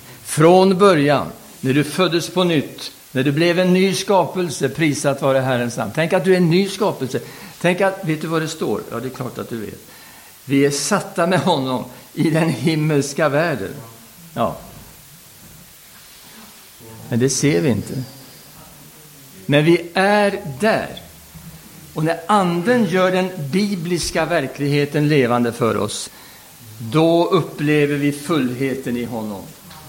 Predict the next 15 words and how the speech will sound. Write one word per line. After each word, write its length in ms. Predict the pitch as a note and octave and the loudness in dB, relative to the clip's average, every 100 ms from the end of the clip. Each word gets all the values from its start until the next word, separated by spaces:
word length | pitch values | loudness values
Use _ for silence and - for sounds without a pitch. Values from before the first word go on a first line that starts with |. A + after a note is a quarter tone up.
| - - - | -20 -20 -10
Eller 340 | C#3+ C3+ C#3+ D3 | -4 -2 -2 -2
åtminstone 420 | D#3+ C#3+ C#3 C#3+ | -4 -2 -2 0
en 140 | D3 A#2+ | 0 0
del 380 | F3 G#3 F3+ D#3 | 2 4 4 2
utav 360 | C3 B2+ C3 C3 | -2 -2 -2 -2
fullheten, 580 | - C#3+ A#2 A2+ C3+ | -2 -2 -2 -4 -6
för 80 | B2 | -4
vi 100 | C3 | -6
kan 200 | C#3+ D3 | -4 -2
inte 160 | D#3 C#3 | -2 -4
gripa 420 | C3 D#3+ D3 D#3+ | -2 -2 -2 0
allting 480 | D3+ D3 - D3 C#3+ | 0 0 -2 -2 -2
kanske. 300 | A#2+ G2 - - - - - - - - | -4 -8 -12 -18 -20 -20 -20 -18 -18 -4
Men 320 | C3+ D3+ A2 | 0 0 2
Gud 400 | D#3 G#3 G3+ | 2 2 0